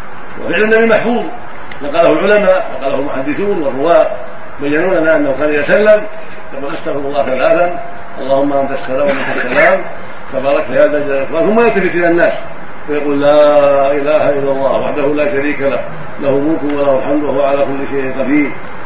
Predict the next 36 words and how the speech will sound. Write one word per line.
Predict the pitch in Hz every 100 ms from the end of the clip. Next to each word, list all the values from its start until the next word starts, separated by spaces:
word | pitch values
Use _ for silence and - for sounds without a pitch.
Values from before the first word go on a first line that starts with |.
| -
لا | 123 139
حول | 131 139 143 143
ولا | 143
قوة | 143 147 143
إلا | 147 143 139
بالله، | 139 135 147 147 - - - - 113
لا | 131 139
إله | 139 131
إلا | 139 139 139
الله | 143
لا | 139 147 143
نعبد | 143 143
إلا | 151 143 139 135
إياه، | 127 143 151 123
له | 135
النعمة | 131 131 151 147 139 123 - - - 131
وله | 139 135
الفضل | - 156 147 123
وله | 127 131
الثناء | 139 147 147 143
الحسن، | 143 151 156 127 - - - 117
لا | 135
إله | 143 143 131
إلا | 139 143
الله | 143 143
مخلصين | 127 117 - 147
له | 143
الدين | 131 131 147
ولو | 139 139
كره | 131 135 135
الكافرون، | 139 139 131 139 160 135 - - - -
اللهم | 131 139 135 135 135
لا | 135
مانع | 135 131 131
لما | 135 131 131
أعطيت | - 135 143 131